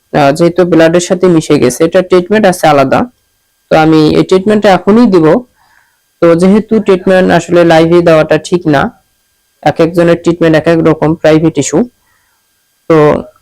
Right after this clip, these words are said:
আমি ওর ট্রিটমেন্টটা এখন দেব। তো আমার কথা হচ্ছে কি, যে ও কথা বলতেছে না তাই বলে এমনটা না যে আসলে ওর, আহ, মানে, <coughs> ট্রিটমেন্ট দেওয়া যাবে না।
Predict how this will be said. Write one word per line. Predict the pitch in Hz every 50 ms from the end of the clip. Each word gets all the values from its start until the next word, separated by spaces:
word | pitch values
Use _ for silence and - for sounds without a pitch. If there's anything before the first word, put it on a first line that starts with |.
| _ _ _ -
আমি | 147 151 156 156 156
ওর | 151
ট্রিটমেন্টটা | 156 - 175 180 175 - 190 196 190 202 196
এখন | 185 185 202 190 190
দেব। | 185 180 160 151 160 208 247 247 - _ _ _ _ _ _ _
তো | - 151
আমার | 147 151 170 170
কথা | 175 - 196 196 - 202
হচ্ছে | 202 202 - - 226 202
কি, | - 214 202 180 160 160 170 - - 170
যে | 160 156 147 143 135 131 135 -
ও | - 170 180
কথা | 175 - 190 190 190 - 220
বলতেছে | 214 214 208 214 226 214 - -
না | 208 202 196 190
তাই | - 180 175
বলে | 175 175 180 185
এমনটা | 185 190 196 202 202 233 233
না | 233 202 180
যে | 170 180
আসলে | 170 160 - - 170 170 170 165
ওর, | 160 160 156 - - _ _ _ _ _ _ _ _ _ _ _ _
আহ, | - 156 151 151 147 143 147 -
মানে, | - - 160 160 156 151 147 143 - - - _ _ _ _ _ _ _ _ _ _ -
<coughs> | - - - 190 185 196
ট্রিটমেন্ট | 202 185 175 - 180 170 165 165 160
দেওয়া | 165 170 170 165
যাবে | 156 151 135 127 123
না। | 120 - -